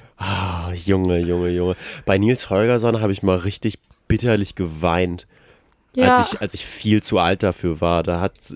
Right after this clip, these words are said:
Speaker 1: da hab ich das noch so halb mitgeguckt immer, als mein kleiner Bruder das dann geschaut hat. Und, ähm, ich kannte das also ja basically schon alles. Und dann kam so die letzte Folge und da werd ich vielleicht zwölf gewesen sein oder so. Und ich hab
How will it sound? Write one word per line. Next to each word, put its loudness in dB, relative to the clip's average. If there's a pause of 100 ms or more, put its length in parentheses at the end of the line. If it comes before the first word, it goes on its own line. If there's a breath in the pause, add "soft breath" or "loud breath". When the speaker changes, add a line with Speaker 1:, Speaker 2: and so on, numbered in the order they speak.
Speaker 1:
da -4
hab 2
ich -4
das -6
noch -2
so -8
halb 0
mitgeguckt -2
immer, 0
als -6
mein -4
kleiner -2
Bruder -2
das 0
dann -6
geschaut -6
hat. -4 (580 soft breath)
Und, -4
ähm, -2
ich -10
kannte -2
das 0
also -10
ja -6
basically -6
schon -6
alles. -4
Und -6
dann -2
kam -6
so -8
die -8
letzte -6
Folge 0
und -8
da -6
werd -4
ich -12
vielleicht -8
zwölf -6
gewesen -4
sein -8
oder -4
so. -8
Und -8
ich -16
hab -16